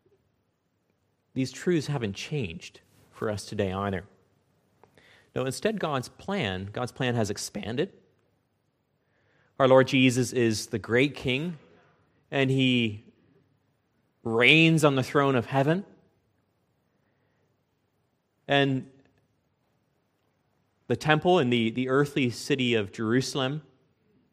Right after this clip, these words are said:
is no longer there, but instead that the temple is in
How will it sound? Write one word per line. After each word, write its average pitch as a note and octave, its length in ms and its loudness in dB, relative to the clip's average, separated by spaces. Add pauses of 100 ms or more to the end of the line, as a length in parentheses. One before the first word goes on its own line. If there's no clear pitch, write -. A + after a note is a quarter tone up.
(1040)
is A#2+ 140 -6
no B2 100 2
longer A#2 200 0
there, G#2+ 240 -2 (1120)
but C#3 120 -2
instead C#3 360 4
that C#3 160 4
the B2+ 80 2
temple C#3 340 2
is B2+ 180 4
in A#2+ 300 0